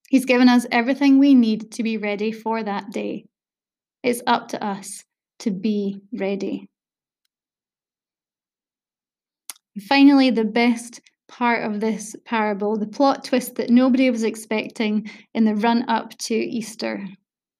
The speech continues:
Instead of shutting down the vineyard and keeping it for himself, instead of sending lawyers to sue the unfaithful tenants,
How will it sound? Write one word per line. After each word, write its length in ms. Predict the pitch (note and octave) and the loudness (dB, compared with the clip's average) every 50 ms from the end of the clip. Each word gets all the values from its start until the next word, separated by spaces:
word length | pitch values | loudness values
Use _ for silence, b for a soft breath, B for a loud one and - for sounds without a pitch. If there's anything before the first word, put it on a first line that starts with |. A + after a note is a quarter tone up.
| _ _ _ _ _ _ _ _ _ _ _ _ _ _ _ _ _ _ _ _ - B B B | _ _ _ _ _ _ _ _ _ _ _ _ _ _ _ _ _ _ _ _ -20 B B B
Instead 360 | C4 B3+ B3+ C4 E4 D#4+ E4+ E4+ | 2 2 2 4 2 2 2 2
of 140 | F4+ E4 | 2 0
shutting 480 | - - - C#4 B3+ B3 - B3+ B3+ A#3+ | -2 -4 -2 -2 -4 -2 -2 0 0 2
down 280 | A#3 A#3 A3 A3 A3 G#3+ | 0 0 -2 -2 -2 -2
the 60 | G#3 | -4
vineyard 600 | F#3+ G3+ G#3 G#3 G#3 G3 F#3+ G3 F#3 F#3+ - - - | -6 -6 -6 -6 -6 -6 -8 -8 -10 -12 -14 -14 -10
and 160 | - A3+ A3 - | -8 -8 -8 -4
keeping 320 | - D4 C#4+ C#4+ D4+ C#4+ | -4 -4 0 2 0 0
it 100 | C4+ B3+ | 0 -2
for 160 | - - B3 | -4 -6 -6
himself, 800 | G3 A3+ A3 G#3+ A3 - - G3 F#3 - - - _ _ - - _ _ _ _ _ _ _ _ _ - | -4 -4 -4 -6 -6 -6 -8 -8 -6 -8 -10 -14 _ _ -20 -20 _ _ _ _ _ _ _ _ _ -2
instead 320 | - C4 C4 C#4+ C4+ C4 B3+ | -2 -2 0 2 2 4 4
of 160 | B3+ B3+ B3 | 2 2 0
sending 460 | B3 - C4 B3 A#3+ A#3+ A#3 A3+ A3+ | 0 0 2 2 2 2 0 -2 -2
lawyers 460 | A#3 A#3 A#3+ A#3+ B3 A#3+ A#3+ B3 A#3+ | -2 0 0 2 2 2 2 0 -2
to 160 | B3 - A3+ | -4 -8 -10
sue 300 | A3 - - B3+ B3 B3+ | -8 -6 -4 -2 0 0
the 100 | A#3 B3 | 0 0
unfaithful 560 | A#3 A#3 A#3 A3+ - A#3 A#3+ A#3 - - A3 G#3+ | 0 0 -2 -2 -2 -4 -4 -4 -4 -8 -10 -8
tenants, 480 | - A3+ G#3 G#3 G#3 G#3 - - - | -6 -6 -4 -4 -4 -6 -8 -10 -16